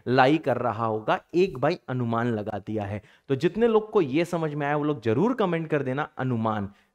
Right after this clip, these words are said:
with a दिल, मैं समझ जाऊंगा आपको ये अनुमान समझ में आ गया है, एक अप्रॉक्सीमेशन कर दिया है। तो देखो बस मैं ये कहना चाहता हूं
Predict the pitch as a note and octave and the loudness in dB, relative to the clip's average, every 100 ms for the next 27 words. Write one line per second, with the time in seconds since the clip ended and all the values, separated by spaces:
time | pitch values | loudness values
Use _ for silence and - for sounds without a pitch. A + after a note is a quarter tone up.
0 | A2 C3 C3 B2 A2 G2 A#2 C3 D#3 D3+ | -2 2 2 2 2 0 -4 -2 -2 -2
1 | C3+ C3+ C#3+ - D3+ F3+ - C3 B2+ C#3+ | -2 0 -2 -2 -4 -4 -4 0 2 2
2 | D#3 C3 A2 G#2+ A2+ G#2+ G2+ A#2+ A#2+ E3 | 2 -2 -6 -6 -6 -6 -6 -2 -2 -4
3 | - G3 - C#3 B2 A#2 - C3 C3 C#3 | -4 -2 -2 -4 -4 -6 -4 -6 -4 -4
4 | F3 A2+ G2 F#2+ G2 F#2 G2 - - _ | -4 -4 -8 -8 -8 -8 -10 -16 -20 _
5 | - B3 E4 E4 E4 E4 G3 D#3+ B3 C4+ | -2 2 6 6 6 2 0 0 0 0
6 | A#3+ A3 G#3 G#3 E3 E3 E3 B2+ C3 E3+ | 0 0 0 0 -2 0 -2 0 0 0